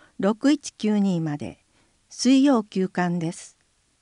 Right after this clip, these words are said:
文化芸術センターからのお知らせ。休館日を月曜に変更。四月から指定管理者が市文化財団に交代することに伴い、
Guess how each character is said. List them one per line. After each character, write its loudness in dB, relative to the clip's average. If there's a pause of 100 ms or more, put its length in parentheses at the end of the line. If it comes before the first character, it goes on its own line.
(1120)
文 4
化 0
芸 2
術 -6
セ 2
ン 2
タ -2
ー -4
か -2
ら -2
の -2
お -4
知 -10
ら -2
せ。 -6 (920)
休 0
館 4
日 2
を -2 (160)
月 -2
曜 4
に 4
変 -2
更。 -4 (760)
四 -4
月 2
か -2
ら 2
指 -16
定 2
管 2
理 0
者 -4
が -6 (240)
市 -2
文 0
化 2
財 4
団 0
に -2
交 -2
代 0
す -10
る -4
こ -6
と -2
に -4
伴 -6
い、 -12